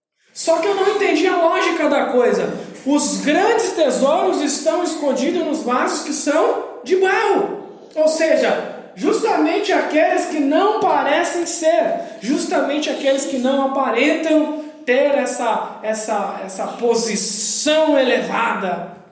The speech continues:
externamente falando. Os grandes tzadikim de Israel, os grandes sábios de Israel eram pessoas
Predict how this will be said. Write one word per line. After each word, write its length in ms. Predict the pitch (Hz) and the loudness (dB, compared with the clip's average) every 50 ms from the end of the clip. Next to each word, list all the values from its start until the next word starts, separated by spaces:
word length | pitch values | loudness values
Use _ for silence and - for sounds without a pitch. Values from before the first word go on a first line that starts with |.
| _ _ _ | _ _ _
externamente 720 | - 214 - - 262 233 220 220 214 202 196 190 190 190 - | -10 -10 -4 -2 0 0 0 0 -2 -2 -4 -6 -8 -8 -8
falando. 480 | - 190 180 180 180 170 170 170 - - - - - - - 220 | -8 -8 -8 -6 -6 -8 -8 -10 -12 -14 -18 -18 -16 -14 -8 -6
Os 120 | 214 - | -6 -2
grandes 480 | - 254 311 427 - - - - - - | 0 2 2 4 2 2 0 0 0 -2
tzadikim 640 | 285 254 - 285 254 247 240 - 226 240 277 302 | -2 0 2 2 2 0 0 -2 0 0 2 4
de 160 | 311 - 254 247 | 4 2 2 0
Israel, 640 | 214 220 208 196 202 220 262 285 320 302 302 - - - - | -2 -2 -4 -2 -2 0 0 0 0 -2 -2 -6 -8 -12 -12
os 120 | 202 175 | -10 -2
grandes 260 | 196 247 302 302 294 | 0 2 2 2 2
sábios 440 | - - - 220 254 277 254 247 240 | 0 -4 -4 -6 -6 -6 -6 -6 -8
de 40 | 247 | -8
Israel 340 | 233 208 208 233 262 262 254 | -8 -6 -4 -4 -4 -4 -2
eram 260 | 262 277 277 269 - | -4 -4 -4 -4 -6
pessoas 640 | 269 226 220 - - 240 254 269 262 - 269 - | -6 -4 -4 -4 -2 -2 -2 -2 -2 -4 -6 -12